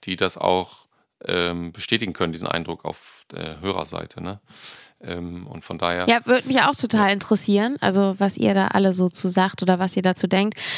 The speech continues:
Speaker 2: Was ich mir auch vorstellen kann, also das können ja dann halt auch andere sagen, m, natürlich hat dann manchmal der öffentlich-rechtliche Rundfunk nicht so ein super Image,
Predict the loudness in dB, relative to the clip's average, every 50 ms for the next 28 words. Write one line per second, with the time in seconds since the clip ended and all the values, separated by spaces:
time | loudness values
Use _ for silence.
0 | -6 -6 0 2 2 2 4 2 2 2 4 6 6 4 4 2 2 2 4 4
1 | 4 4 4 4 4 4 4 4 4 4 4 4 4 4 4 2 4 4 4 4
2 | 6 4 4 4 4 4 4 4 2 2 2 2 4 4 4 4 4 4 4 4
3 | 4 4 2 0 0 -2 -8 -12 -12 -12 -12 -14 -18 -6 _ 2 4 4 4 2
4 | 0 2 2 2 4 4 4 4 4 2 0 0 0 2 4 4 4 4 2 2
5 | 2 4 4 6 6 4 4 2 2 0 0 2 0 0 0 0 0 2 4 4
6 | 4 2 2 0 0 2 4 2 2 4 4 4 4 4 4 2 4 4 4 4
7 | 4 4 4 4 4 4 4 4 2 2